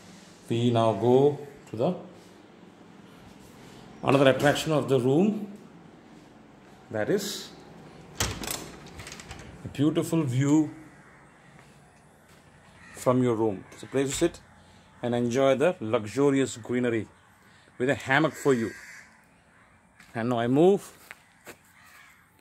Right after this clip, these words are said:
uh, I move towards the beach quickly, because the beach is approximately hundred meters from here,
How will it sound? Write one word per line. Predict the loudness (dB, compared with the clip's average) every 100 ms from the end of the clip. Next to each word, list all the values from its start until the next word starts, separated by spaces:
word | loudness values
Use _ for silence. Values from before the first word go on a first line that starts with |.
| _ _
uh, | 0 0 2
I | 0
move | 2 4 4 2
towards | 0 4 2 2
the | -2
beach | 0 -2 -2 -14 -18 -20 _ _ _ -20 -20 _ _ _ -10
quickly, | -2 0 0 -4 -20 -20 -6
because | 0 2
the |
beach | 4 4 4 2
is | -2
approximately | 2 2 2 0 0 0
hundred | 0 0 2
meters | 0 2 0 0
from | -4
here, | 0 -2